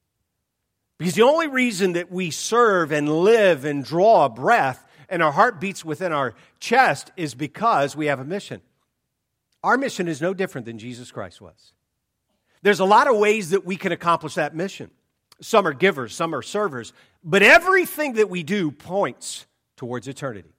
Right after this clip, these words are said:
and to make whatever impact on eternity we possibly can.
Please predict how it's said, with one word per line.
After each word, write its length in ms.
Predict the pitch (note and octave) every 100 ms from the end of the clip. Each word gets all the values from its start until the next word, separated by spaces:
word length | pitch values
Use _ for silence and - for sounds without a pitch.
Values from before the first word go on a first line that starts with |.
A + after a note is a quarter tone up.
| _ _ _ _ -
and 100 | E3
to 200 | D3+ E3
make 420 | E3 A3 B3 - _ _ _ -
whatever 840 | C#3 F3 B3+ C#4+ - F#3 C3+ D3
impact 560 | F3 G#3 - A2 G#2+ _ _ _ _ _ _
on 140 | C#3+ C3+
eternity 440 | B2 E3+ D#3+ G#2
we 140 | G#2
possibly 460 | G#2 A#2+ G#2+ A2 G#2+
can. 300 | - C#3 G#2